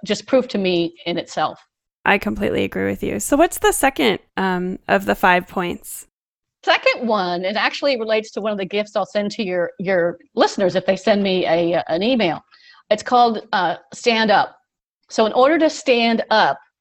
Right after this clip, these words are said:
Speaker 1: you need something to stand on. And I help women write their own personal leadership vision. Not a vision board, which are great. It is a vision statement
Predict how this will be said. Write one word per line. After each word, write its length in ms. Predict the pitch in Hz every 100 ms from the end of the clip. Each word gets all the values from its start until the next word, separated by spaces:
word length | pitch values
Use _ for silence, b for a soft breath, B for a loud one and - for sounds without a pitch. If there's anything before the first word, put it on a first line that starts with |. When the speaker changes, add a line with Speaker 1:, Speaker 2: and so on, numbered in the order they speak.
| _ _ 196
Speaker 1:
you 120 | 220
need 180 | 247 240
something 380 | 240 214 220
to 80 | 202
stand 580 | 202 - 196 180 185 175 -
on. 400 | 170 156 117 - _ _ _ _ _ _ _ _ _ b b b -
And 140 | 175
I 140 | 180 220
help 320 | 247 269 247
women 380 | 254 208 190 196 -
write 380 | 160 185 202 -
their 200 | 240 220
own 380 | 185 175 180 175 -
personal 640 | 233 240 - 240 277 285 - _
leadership 640 | 180 180 190 202 - 214 214 _
vision. 440 | 160 180 165 160 - _ _ _ _ b b -
Not 200 | 135 220
a 60 |
vision 300 | 247 311 359 349
board, 420 | 277 185 165 175 -
which 180 | 190 254
are 80 |
great. 360 | 254 277 180 - _ _ _ b b
It 120 | 208
is 140 | 247 285
a 60 |
vision 500 | 254 233 277 269 285
statement 720 | 277 - 262 269 175 160 208